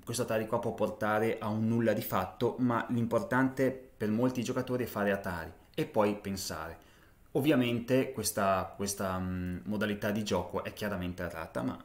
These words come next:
poi, eh, proviamo a guardare perché. Naturalmente connetto e adesso naturalmente devo catturare,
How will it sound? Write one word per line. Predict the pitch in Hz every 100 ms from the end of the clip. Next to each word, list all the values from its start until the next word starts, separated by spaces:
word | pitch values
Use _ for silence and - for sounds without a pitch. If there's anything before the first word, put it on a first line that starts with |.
| - -
poi, | 80 80 -
eh, | - 85 - - -
proviamo | - 110 107
a | 101
guardare | 95 92 90 90
perché. | 87 - - - - - - - -
Naturalmente | - 90 85 90
connetto | 139 147 151 151 - 180 - - - -
e | -
adesso | 92 90 -
naturalmente | 92 92 92 98 95 87
devo | 104 113 98
catturare, | 95 - 104 101 98 98 85